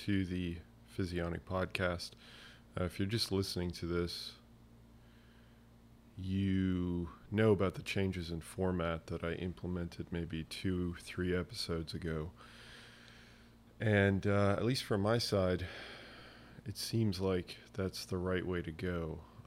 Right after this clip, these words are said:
Um, but something that I wanted to add was I, I've had this kind of fancy four K camera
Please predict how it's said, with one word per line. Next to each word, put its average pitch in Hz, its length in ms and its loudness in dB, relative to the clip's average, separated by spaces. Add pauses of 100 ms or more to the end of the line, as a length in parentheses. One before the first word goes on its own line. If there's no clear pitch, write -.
Um, 85 520 -8 (840)
but 98 360 6 (260)
something 101 440 0
that 92 120 2
I 92 60 4
wanted 90 300 2
to 87 180 -2
add 92 340 2
was 85 340 -2
I, 101 280 0
I've 101 100 -4
had 123 220 -2
this - 400 -2 (340)
kind 95 220 -2
of 80 80 -4
fancy 92 840 -4
four 92 360 -2
K 90 260 -4
camera 87 560 -2